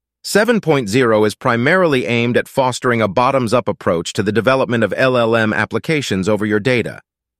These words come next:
This release has certainly brought significant improvements to the modularity, customization, and accessibility of this platform.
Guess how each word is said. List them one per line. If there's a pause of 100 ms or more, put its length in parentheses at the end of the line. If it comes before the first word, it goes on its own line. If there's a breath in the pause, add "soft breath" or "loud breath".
(120)
This
release
has
certainly
brought
significant
improvements
to
the
modularity, (260 soft breath)
customization,
and
accessibility
of
this
platform.